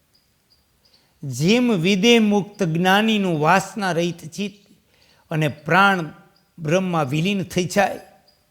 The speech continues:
જેમ વિદેહ મુક્ત જ્ઞાનીનું વાસના રહિત ચિત્ત પ્રાણ બ્રહ્મા, પ્રાણ બ્રહ્મમાં વિલીન થઈ જાય,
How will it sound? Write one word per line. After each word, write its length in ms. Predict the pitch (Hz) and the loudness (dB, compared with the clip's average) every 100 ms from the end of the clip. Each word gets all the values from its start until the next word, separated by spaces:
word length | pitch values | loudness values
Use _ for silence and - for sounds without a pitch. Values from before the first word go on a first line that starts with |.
| _ _ _ _ _ _ _ _ _ | _ _ _ _ _ _ _ _ _
જેમ 580 | 131 110 135 185 226 214 | -10 -4 2 2 2 0
વિદેહ 400 | 160 175 180 214 | 2 2 4 2
મુક્ત 400 | 196 175 - - | 2 -2 -4 -4
જ્ઞાનીનું 720 | 156 156 170 185 196 175 156 | -2 0 0 0 0 -2 -2
વાસના 460 | 135 160 175 - 175 | 0 0 0 -4 -4
રહિત 280 | 151 170 - | -2 -2 -6
ચિત્ત 340 | 135 - 202 - _ _ _ _ _ _ _ _ | -10 -8 -8 -10 _ _ _ _ _ _ _ _
પ્રાણ 300 | 165 190 180 143 | 0 2 2 -2
બ્રહ્મા, 480 | 127 170 175 160 151 - _ _ _ _ _ _ _ _ _ _ _ _ _ _ _ _ _ _ _ _ _ _ _ _ _ _ _ _ _ _ _ | -4 -4 -2 -4 -6 -14 _ _ _ _ _ _ _ _ _ _ _ _ _ _ _ _ _ _ _ _ _ _ _ _ _ _ _ _ _ _ _
પ્રાણ 260 | 170 175 156 | 0 0 0
બ્રહ્મમાં 420 | 135 180 185 147 | 0 0 2 -2
વિલીન 360 | 143 170 208 | -2 -2 -4
થઈ 200 | 165 - | -4 -4
જાય, 400 | 185 214 202 - | -4 -4 -6 -8